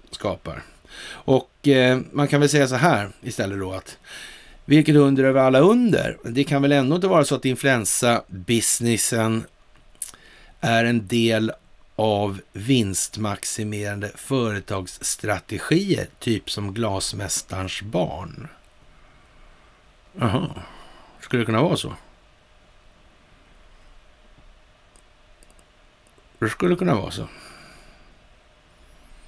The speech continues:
Faktiskt. Det ska man kanske också tänka på. Ja, och då kommer vi in då på finalen då lite grann här. Och det är ju en magnifik final idag.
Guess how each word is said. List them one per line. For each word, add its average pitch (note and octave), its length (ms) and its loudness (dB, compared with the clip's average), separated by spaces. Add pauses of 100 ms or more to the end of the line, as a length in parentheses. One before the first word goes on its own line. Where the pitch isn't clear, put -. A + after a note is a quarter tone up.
(540)
Faktiskt. - 540 -8 (800)
Det A2+ 280 0
ska - 140 -2
man D3 120 2
kanske C3 220 -2
också C#3+ 200 -2
tänka A2 300 -4
på. - 140 -14 (1700)
Ja, D#3 400 6
och F3 100 2
då E3+ 80 2
kommer E3+ 260 2
vi E3+ 80 8
in D3 300 4
då B2+ 280 2
på B2 400 -4
finalen D#3+ 720 2
då A2 160 0
lite G#2+ 300 -4
grann F#2 360 -4
här. F2+ 240 -6
Och - 300 -12
det A#2+ 80 -2
är A2+ 240 0
ju G#2+ 120 -2
en G#2+ 80 -4
magnifik B2+ 720 4
final F2+ 460 -6
idag. E2 240 -14